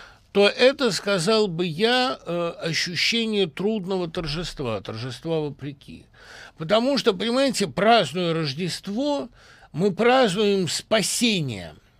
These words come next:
а не просто, э, счастливое рождение младенца, да? Мы празднуем спасение от избиения, спасение от Ирода,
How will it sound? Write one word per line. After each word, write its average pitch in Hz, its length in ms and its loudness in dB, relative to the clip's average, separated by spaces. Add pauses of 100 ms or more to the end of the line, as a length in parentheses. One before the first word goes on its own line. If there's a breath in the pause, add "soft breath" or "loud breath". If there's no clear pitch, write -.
(540 soft breath)
а 139 400 0
не 196 140 -2
просто, 170 1040 2
э, 120 600 -4 (200)
счастливое 208 640 2
рождение 156 560 0
младенца, 123 760 -6
да? 127 240 -14 (580 loud breath)
Мы 180 140 0
празднуем 196 720 4 (260 loud breath)
спасение 214 920 2
от 196 140 0
избиения, 165 880 2
спасение 202 720 0
от 185 160 -2
Ирода, 165 680 0